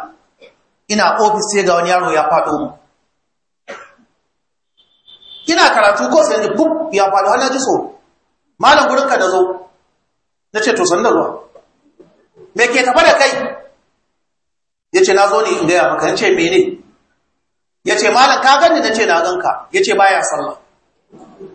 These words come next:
Baya azumi. Ya rena koshi. Ya rena manya. Kuma yana sata. Kuma yana shaye-shaye. Kuma yana sai da kayan shaye-shaye." Wallahi shi ya gaya min da,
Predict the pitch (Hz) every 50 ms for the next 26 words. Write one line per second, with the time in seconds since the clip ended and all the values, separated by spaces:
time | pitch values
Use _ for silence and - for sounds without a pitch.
0 | - _ - - _ _ - _ _ _ _ _ _ _ _ _ _ _ - 175
1 | 208 220 220 214 - - - - - - - - - - - _ _ _ _ _
2 | _ _ - - - - - - - - _ _ _ _ _ - 190 214 226 226
3 | 247 226 196 170 - 190 190 190 - - - - - - - _ _ _ _ -
4 | - - - - - - - 339 - - - - - - - - - _ _ -
5 | - - 226 254 277 294 294 285 262 - - - - 190 175 165 - - - -
6 | - - - _ _ _ _ _ _ _ _ _ _ _ _ _ _ _ _ _
7 | _ - 214 226 262 262 254 226 196 - 208 196 196 196 196 - - - - -
8 | - - - _ - - 302 349 - - - - - - - - - - 311 349
9 | 359 370 349 294 - - 247 247 254 - - 247 202 - - - - - - -
10 | - - - - - - 370 - 359 392 392 370 311 - 339 339 294 294 285 285
11 | 285 285 285 240 240 - - 214 170 151 - - - - - - - - - -
12 | - - - - - - - _ _ _ _ _ _ _ _ _ _ _ _ _
13 | _ _ _ _ - 160 175 175 208 226 269 302 262 226 - - 240 254 262 262
14 | 262 277 262 214 202 233 247 - -